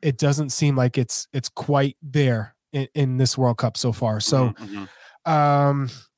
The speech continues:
Speaker 1: gotta find a way to get the most out of Sophia Smith, 'cause I think she's the real game changer in this, in this team. Trinity Rodman, um, uh, has to be a little bit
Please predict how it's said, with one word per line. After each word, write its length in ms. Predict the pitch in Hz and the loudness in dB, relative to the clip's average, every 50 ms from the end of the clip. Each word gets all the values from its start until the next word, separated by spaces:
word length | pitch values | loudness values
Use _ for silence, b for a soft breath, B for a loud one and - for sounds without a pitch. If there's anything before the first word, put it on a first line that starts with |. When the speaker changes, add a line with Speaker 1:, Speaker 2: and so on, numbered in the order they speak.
| _ _ _ _ - | _ _ _ _ -2
Speaker 1:
gotta 220 | 170 170 175 185 | 0 2 2 2
find 260 | - - 180 175 175 | 2 2 0 2 4
a 60 | 180 170 | 2 4
way 340 | 151 156 151 151 151 147 | 4 4 4 4 4 2
to 160 | 135 - - 135 | 0 0 -2 0
get 180 | 147 143 127 | 0 0 0
the 80 | - 135 | 0 -2
most 400 | 127 135 135 139 139 - - - - | 0 2 2 2 2 2 -2 -6 -2
out 100 | 135 135 | 0 0
of 80 | 123 - | 0 0
Sophia 380 | - 131 117 - - 127 123 | 0 -2 -2 0 0 0 0
Smith, 300 | - - - 120 113 - | 0 0 -4 -4 -6 -4
'cause 160 | - 131 123 | -4 -2 0
I 100 | 131 131 | 0 0
think 260 | 127 - 147 131 127 - | 0 0 -2 -2 -2 -2
she's 300 | - - 147 151 160 147 | -4 -2 0 0 0 0
the 120 | 147 143 | 0 2
real 160 | 135 143 135 131 | 2 2 2 2
game 240 | 123 139 139 143 | 2 0 0 0
changer 280 | 139 - 147 139 135 127 | 2 0 0 0 2 0
in 120 | 127 123 | 0 0
this, 200 | 123 123 - - - - | -2 -4 -4 -4 -6 -6
in 80 | 139 | -6
this 160 | 123 120 - | -4 -4 -4
team. 360 | - - 151 160 180 190 196 - B B B B B B B B B | -4 -2 0 0 0 0 -2 -6 B B B B B B B B B
Trinity 280 | - 175 170 160 156 | 0 2 4 4 4
Rodman, 640 | 143 147 143 151 156 156 160 160 160 160 160 156 147 - - | 4 4 4 4 2 2 2 2 2 2 0 -4 -6 -6 -2
um, 500 | 147 139 135 135 131 131 131 127 123 - _ - | 0 2 4 4 2 2 0 -4 -8 -12 _ -16
uh, 100 | 151 123 _ _ _ _ _ - 214 | -16 -16 _ _ _ _ _ -8 -2
has 260 | 120 160 151 143 - - | 0 2 2 2 0 -2
to 100 | 160 135 | -2 2
be 340 | 156 165 165 160 160 165 165 - | 2 4 4 4 4 2 2 2
a 40 | |
little 200 | 147 147 160 170 | 0 2 2 2
bit 240 | 151 170 165 - _ | 4 2 0 0 _